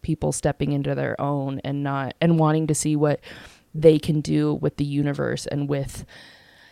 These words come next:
the things around us in nature and all of that, and see what we can do to fix things.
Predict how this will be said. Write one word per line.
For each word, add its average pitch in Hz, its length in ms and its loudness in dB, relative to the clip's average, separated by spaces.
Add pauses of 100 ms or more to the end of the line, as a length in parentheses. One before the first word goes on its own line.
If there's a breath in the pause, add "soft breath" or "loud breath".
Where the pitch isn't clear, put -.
(160 soft breath)
the 175 100 4
things 160 340 2
around 147 320 -2
us 147 160 -2
in 151 160 -4
nature 143 480 -2
and 131 160 -4
all 139 220 -4
of - 60 -6
that, - 340 -10
and 156 360 -4 (440 loud breath)
see 151 320 0
what 139 160 2
we 143 100 0
can 151 160 -2
do 147 140 0
to 147 80 -4
fix - 340 -4
things. - 500 -8